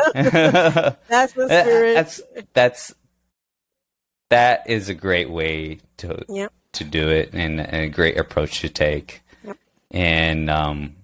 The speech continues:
Speaker 1: hopefully, hopefully it helps people's with that perspective. Not,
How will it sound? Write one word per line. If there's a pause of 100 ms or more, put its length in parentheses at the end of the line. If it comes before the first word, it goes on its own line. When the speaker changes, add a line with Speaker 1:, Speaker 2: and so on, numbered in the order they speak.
(260)
Speaker 1:
hopefully,
hopefully
it
helps
people's (140)
with
that
perspective.
Not,